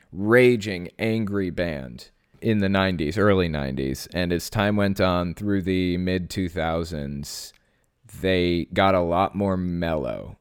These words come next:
a lot more chill and relaxed. And I, I love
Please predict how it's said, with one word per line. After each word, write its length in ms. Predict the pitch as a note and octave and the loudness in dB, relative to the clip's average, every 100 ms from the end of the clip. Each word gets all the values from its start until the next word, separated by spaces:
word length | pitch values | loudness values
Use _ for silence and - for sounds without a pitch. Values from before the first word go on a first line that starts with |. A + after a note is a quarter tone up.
| - | -10
a 60 | |
lot 360 | E2 E2+ F#2 - | -6 -4 -6 -6
more 180 | G2+ F#2 | -6 -6
chill 640 | - - G2+ F#2 F#2 F#2+ | -8 -4 0 2 2 0
and 140 | F#2 | -2
relaxed. 800 | E2+ D#2+ D2+ D2 D2 - - - - | -4 -4 -2 -4 -6 -8 -16 -14 -8
And 180 | G2+ - | -6 -2
I, 420 | A2 A2+ A2+ F#2+ - | -2 0 -2 -4 0
I 120 | A#2+ | 2
love 420 | A#2+ C3 C3 A2+ | 4 6 6 6